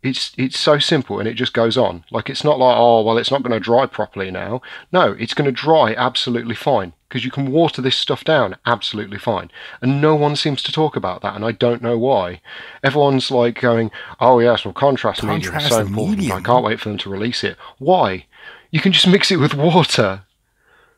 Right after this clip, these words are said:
Speaker 1: Like, it's not, it's, there's no, there's no difference there. It's not like, "Oh my God, now this bit isn't gonna dry as well as this bit." Like, no, it's gonna dry just the same.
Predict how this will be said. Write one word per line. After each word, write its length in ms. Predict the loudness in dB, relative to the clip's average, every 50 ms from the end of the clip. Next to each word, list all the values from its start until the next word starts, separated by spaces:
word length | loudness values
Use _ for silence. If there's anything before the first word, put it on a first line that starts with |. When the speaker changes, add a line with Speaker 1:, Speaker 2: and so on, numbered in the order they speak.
| _ _ _ _ _ _ -2
Speaker 1:
Like, 180 | -2 0 0
it's 160 | -2 -2 0 4
not, 300 | 6 6 6 4 2 -4 _ _ _ _
it's, 260 | -6 -6 -6 -8 -10 _ -18 -18 -16
there's 380 | -14 -14 -8 0 2 4 4 4
no, 500 | 4 6 6 6 6 4 2 0 -4 -10 -16 -20 -20 -20 -20 _ _ -8 -4
there's 180 | -4 -2 2
no 220 | 2 4 4 4 2
difference 580 | 2 0 0 0 0 2 2 2 2 0 -2
there. 320 | -2 0 0 0 0 -2 -4
It's 140 | -4 -2
not 180 | 0 0 0 2
like, 300 | 2 2 2 2 0 0
"Oh 160 | 0 2 2 4
my 160 | 4 2 2
God, 240 | 2 2 2 2 2
now 220 | 2 2 0 2
this 260 | 0 0 -2 -2 -4
bit 380 | -4 -4 -2 -2 -2 -4 -4 _ _
isn't 240 | -4 -2 -2 -2 -2
gonna 200 | -2 -2 -2 -2
dry 400 | -2 0 2 2 4 4 4 2 0
as 180 | -4 -4 -2
well 160 | -2 0 0
as 100 | 0 -2
this 220 | -2 -2 -2 -4 -4
bit." 360 | -6 -6 -4 -4 -4 -4 -6 _ _ _ -20 -20 -20 -20 _
Like, 140 | -10 -8 -6
no, 160 | -2 -2 0
it's 120 | 0 0 0
gonna 180 | 0 0 0
dry 240 | 0 0 0 0 0
just 220 | -2 -2 -6 -6 -8
the 60 | -6
same. 340 | -6 -6 -6 -6 -8 -10